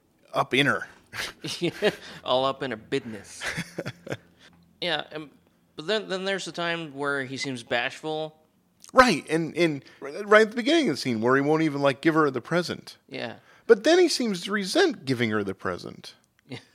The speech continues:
Speaker 1: Like, "Shut up, Mom," he, like, slides it over.
Speaker 2: Yeah. And there are times when y-,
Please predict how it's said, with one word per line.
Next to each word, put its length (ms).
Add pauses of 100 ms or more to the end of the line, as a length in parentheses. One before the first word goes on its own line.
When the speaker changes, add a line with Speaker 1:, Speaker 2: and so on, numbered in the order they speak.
(300)
Speaker 1:
Like, 200
"Shut 300
up, 120
Mom," 400
he, 220
like, 220
slides 380
it 60
over. 460 (160)
Speaker 2:
Yeah. 260 (560)
And 260
there 140
are 60
times 400
when 520 (320)
y-, 100